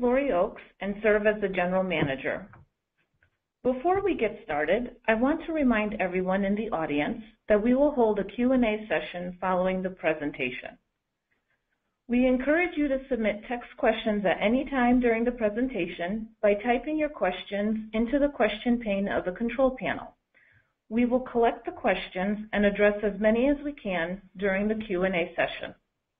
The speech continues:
And with that, I'd now like to introduce Leah Kent, our Technical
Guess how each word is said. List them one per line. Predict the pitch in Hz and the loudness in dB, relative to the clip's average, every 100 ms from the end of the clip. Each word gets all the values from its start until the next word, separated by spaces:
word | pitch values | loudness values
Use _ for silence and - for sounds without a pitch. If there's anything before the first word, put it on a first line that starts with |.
| _ _ _ - - - _ _ _ _ - | _ _ _ -14 -14 -18 _ _ _ _ -4
And | 233 240 277 | 0 2 2
with | - - | 0 -2
that, | 170 185 - | -2 -2 -2
I'd | 196 202 | 0 0
now | 208 220 | 2 2
like | 233 247 269 | 2 0 -2
to | 269 | -4
introduce | 226 254 269 185 208 - 196 | -4 -8 -6 -4 -4 -6 -4
Leah | 190 226 240 | 2 2 2
Kent, | 196 190 - - | 2 0 -2 -4
our | 190 | -4
Technical | 190 196 233 240 247 240 262 | 0 -2 0 0 2 2 0